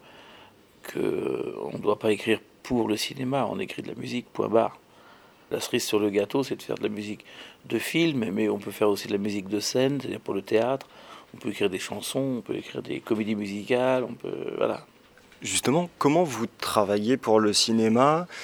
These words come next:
Speaker 2: Euh, est-ce que, par exemple, on vous envoie un scénario, on vous demande de composer en amont ? Est-ce qu'on vous demande de composer après ? Est-ce que, par exemple, je sais pas, des fois vous jouez, euh,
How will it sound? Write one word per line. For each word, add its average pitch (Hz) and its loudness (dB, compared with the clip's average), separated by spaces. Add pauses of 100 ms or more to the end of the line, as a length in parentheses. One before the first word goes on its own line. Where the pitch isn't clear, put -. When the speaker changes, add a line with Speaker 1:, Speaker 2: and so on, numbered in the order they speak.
(240)
Speaker 2:
Euh, 101 4
est-ce - 2
que, 123 6
par 101 4
exemple, 110 0
on 107 2
vous 104 -2
envoie 107 6
un 101 2
scénario, 107 2
on 117 4
vous 98 -2
demande 107 4
de 101 2
composer 104 2
en 101 2
amont ? 135 8
Est-ce 143 0
qu'on 107 -2
vous 104 -2
demande 107 2
de 104 0
composer 104 0 (140)
après ? 156 2 (160)
Est-ce - 2
que, - 4
par 104 4
exemple, 110 2 (120)
je - -8
sais - -6
pas, - 0
des 135 0
fois - -2
vous 101 -6
jouez, 117 6
euh, 104 4